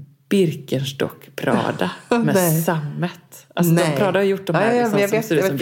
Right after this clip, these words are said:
Speaker 2: precis
Speaker 1: Birkenstock.
Speaker 2: vilka du menar.
Speaker 1: Jag tänkte så här, nej Ebba, du ska icke prova dessa, för då kommer det sluta med att du bara köper ett par himla,
Speaker 2: <laughs>
Speaker 1: ännu ett par Birkenstock fast inne på Prada. Och typ
Speaker 2: Ja.
Speaker 1: ändå, trots att det var rea på dem, så var det ju såklart
Speaker 2: Ja.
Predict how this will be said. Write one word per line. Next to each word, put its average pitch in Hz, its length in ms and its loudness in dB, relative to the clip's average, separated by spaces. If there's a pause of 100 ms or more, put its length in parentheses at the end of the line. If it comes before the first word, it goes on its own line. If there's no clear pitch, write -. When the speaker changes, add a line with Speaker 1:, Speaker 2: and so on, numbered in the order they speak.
Speaker 2:
precis - 180 -4
Speaker 1:
Birkenstock. 170 260 2
Speaker 2:
vilka 180 120 -2
du 170 60 2
menar. 160 240 0 (100)
Speaker 1:
Jag - 100 -12
tänkte 165 240 2
så 143 100 -2
här, - 180 -2
nej 196 600 2
Ebba, 139 320 -2 (520)
du 175 100 -2
ska 196 760 -2 (120)
icke - 380 -2
prova 170 320 0
dessa, - 320 -2
för - 160 -6
då - 120 -12
kommer 165 360 0
det 165 60 0
sluta 160 280 -2
med 147 80 0
att - 60 -4
du 139 60 -6
bara 151 200 0
köper 170 380 0
ett 160 100 -4
par 160 100 2
himla, 170 600 0 (360)
Speaker 2:
<laughs> - 380 -4
Speaker 1:
ännu 190 320 2
ett 165 140 -2
par 175 80 0
Birkenstock 160 580 -2 (160)
fast 165 260 -4 (140)
inne 165 200 0
på 156 100 -10
Prada. 165 460 0
Och - 200 -2
typ - 100 2
Speaker 2:
Ja. 220 140 2
Speaker 1:
ändå, 170 300 0
trots 254 380 -2
att 175 100 -6
det - 60 -8
var 151 100 2
rea 151 200 0
på 151 140 -4
dem, - 120 -2
så 143 120 -6
var 143 80 0
det - 60 -4
ju - 120 -4
såklart - 460 -8
Speaker 2:
Ja. 190 300 -2